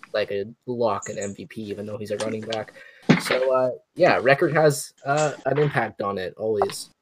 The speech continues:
But, uh, Lamar, for sure, in the N F L honors, but for the Labbies, I'm gonna go McCaffrey.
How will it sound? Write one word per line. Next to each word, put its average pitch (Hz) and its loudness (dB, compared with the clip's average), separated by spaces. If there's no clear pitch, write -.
But, 107 0
uh, 95 -2
Lamar, 147 8
for 170 4
sure, 170 10
in 160 8
the 139 6
N 139 4
F 131 -2
L 135 6
honors, 156 2
but 113 2
for 127 0
the 117 0
Labbies, 143 0
I'm 113 0
gonna 120 0
go 123 2
McCaffrey. 113 -4